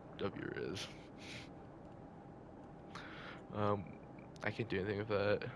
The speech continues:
I ain't going down there, pussy. All right. Um, what is that? A grill.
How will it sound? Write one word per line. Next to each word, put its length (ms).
I 60
ain't 180
going 220
down 180
there, 160
pussy. 460
All 60
right. 200
Um, 300
what 100
is 80
that? 240
A 40
grill. 580